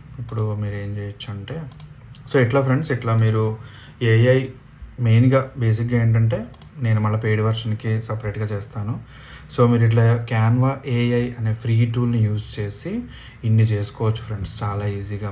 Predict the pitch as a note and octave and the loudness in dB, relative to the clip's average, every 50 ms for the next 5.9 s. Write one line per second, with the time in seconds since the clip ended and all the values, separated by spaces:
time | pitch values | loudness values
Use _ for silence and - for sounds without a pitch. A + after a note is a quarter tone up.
0 | G2+ G2+ G2+ G2 G2+ G2 G2 - - - - - - - - G#2+ G#2+ G#2 A2 A2+ | -8 -8 -8 -8 -8 -10 -10 -12 -16 -20 -20 -20 -14 -6 -4 -2 -2 0 0 2
1 | A2 A2+ A2 A2+ G#2+ G#2+ G#2+ G#2+ G#2+ A2 G#2+ G#2+ G#2 G2+ - A2 G#2+ G#2+ G#2 G#2 | 2 4 4 4 2 2 2 0 0 0 0 -2 -2 -4 -4 -2 -2 -2 -2 -4
2 | G2+ G2+ G#2+ A2+ A2+ A2+ G2+ G#2+ G2+ G2 - - A2 G#2+ - A2 G2+ G#2 G#2+ G#2+ | -4 -2 -2 -2 -2 -2 -4 -6 -6 -8 -8 -8 -8 -6 -6 -6 -4 -2 -2 -2
3 | G#2 G#2 G#2 G2+ G#2 G2 G2 - - A2 G#2+ G2+ G2+ A#2 - - G#2+ G#2+ A2 A#2 | -2 -2 -4 -4 -6 -6 -6 -4 -4 -4 -4 -4 -6 -8 -4 -2 0 0 2 2
4 | A#2 A2+ A2 G#2+ G2+ - - - G#2 G2+ G2+ - - - - - - - - - | 2 2 2 2 0 -4 -8 -10 -10 -10 -10 -10 -10 -10 -10 -10 -12 -14 -18 -18
5 | - - - - - - - - A2 G#2+ G#2 G#2 G#2 G#2 G#2 G2+ G2+ | -18 -18 -18 -18 -18 -10 -4 -2 0 0 0 0 -2 -2 -2 -4 -6